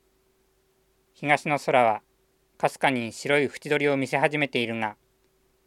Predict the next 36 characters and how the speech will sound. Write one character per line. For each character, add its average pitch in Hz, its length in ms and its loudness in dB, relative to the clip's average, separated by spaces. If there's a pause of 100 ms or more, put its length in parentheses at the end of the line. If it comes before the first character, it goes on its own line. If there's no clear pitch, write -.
(300)
銀 160 200 -2
河 143 120 8
は 117 160 4
ま 131 120 4
だ 127 120 2
残 113 220 -2
っ 131 60 0
て - 200 -4
い 113 80 -4
る。 104 160 -10 (1800)
あ 135 60 6
る 143 80 4
い 147 120 4
は 120 140 6
今 151 220 0
夜 143 100 4
の 123 100 0
う 110 60 -6
ち - 140 -12
に、 117 240 -6 (760)
二 - 200 0
人 139 160 2
は 113 180 2 (540)
分 135 160 2
か 151 80 6
つ 139 200 -2
流 123 220 4
れ 147 100 6
を 135 80 2
さ 123 180 2
え 110 40 2
か 110 140 -10
き 135 140 2
分 131 200 4
け - 0 -
て、 104 280 -8